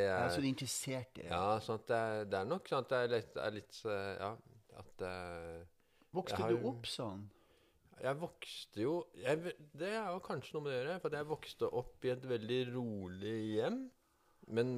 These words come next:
Speaker 2: med, med veldig urolige omgivelser.
Speaker 1: Ok.
Speaker 2: Ja, på, på Rykken i Bærum, som på den tiden var et sånt, eh,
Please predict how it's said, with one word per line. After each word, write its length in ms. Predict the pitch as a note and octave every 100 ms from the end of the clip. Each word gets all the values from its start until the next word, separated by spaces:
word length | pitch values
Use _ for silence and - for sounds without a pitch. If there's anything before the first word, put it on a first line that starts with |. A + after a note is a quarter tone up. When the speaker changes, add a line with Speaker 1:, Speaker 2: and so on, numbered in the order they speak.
| A#2+
Speaker 2:
med, 180 | G2 F2
med 220 | G#2+ B2
veldig 380 | B2 F#2+ F2+ G#2
urolige 600 | B2 A#2+ G#2+ F2+ E2+ G2
omgivelser. 560 | G#2+ F#2 D#2 D#2 G#2+ G#2 - -
Speaker 1:
Ok. 220 | A#2+ - B2+ F#3+ A3+ -
Speaker 2:
Ja, 180 | - F#2+ A2 -
på, 180 | - A#2 A#2 G#2+
på 240 | - G#2+ G#2 G#2+
Rykken 580 | G#2+ G2+ _ - F2 F2+
i 120 | F2+ F#2+
Bærum, 480 | F2+ D2+ D#2+ D3 F3+
som 300 | A#2 G#2+ G#2+
på 160 | - G2
den 160 | F#2
tiden 460 | F#2 - D2+ E2+ F#2+
var 320 | E2+ D2+ D#2
et 160 | F2 D#2+
sånt, 400 | E2+ - _ E2+
eh, 640 | D#2+ D#2+ D2+ D#2 D2+ D2+